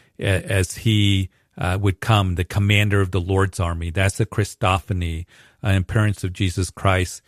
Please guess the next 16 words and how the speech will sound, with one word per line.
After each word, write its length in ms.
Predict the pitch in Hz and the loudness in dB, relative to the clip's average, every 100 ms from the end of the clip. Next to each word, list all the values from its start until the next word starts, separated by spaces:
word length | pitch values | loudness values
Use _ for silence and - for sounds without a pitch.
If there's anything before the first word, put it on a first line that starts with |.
| _ _ - | _ _ -2
in 200 | 117 110 | 2 4
the 160 | 104 101 | 4 4
Old 220 | 95 - | 2 -2
Testament. 640 | 104 92 - 92 85 82 | -2 -2 -4 -4 -4 -6
So 100 | - | -2
you 220 | 104 101 | 2 2
have 320 | 90 117 120 - | 2 2 0 0
these 340 | 107 101 - _ _ - | 0 0 -4 _ _ -6
appearances 760 | 104 - 131 160 160 - 90 - | -4 0 0 2 0 -2 -2 -2
of 120 | 90 | -6
Jesus 480 | - 87 - 90 - | -2 -2 0 -4 -2
in 120 | 90 | -4
the 120 | 87 | -2
Old 160 | 87 - | -2 -2
Testament, 640 | 90 82 - 90 95 - - _ - | -4 -4 -4 -4 -4 -4 -14 _ -4
um, 460 | 107 95 95 95 | 0 2 2 0